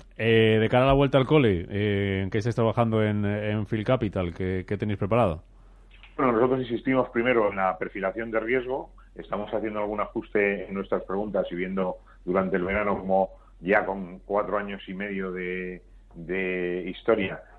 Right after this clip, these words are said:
Speaker 2: qué resultado nos ha dado y cómo se ha aproximado, y sobre todo lo que seguimos insistiendo es en Phil Capital cincuenta y las pensiones, ¿no? O sea que no,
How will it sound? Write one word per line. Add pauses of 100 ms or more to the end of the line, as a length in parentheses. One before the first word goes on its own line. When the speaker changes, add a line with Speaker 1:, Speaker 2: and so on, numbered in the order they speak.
(180)
Speaker 2:
qué
resultado
nos
ha
dado
y
cómo
se
ha
aproximado, (400)
y
sobre
todo
lo
que
seguimos
insistiendo
es
en (100)
Phil
Capital
cincuenta
y
las
pensiones,
¿no?
O
sea
que
no,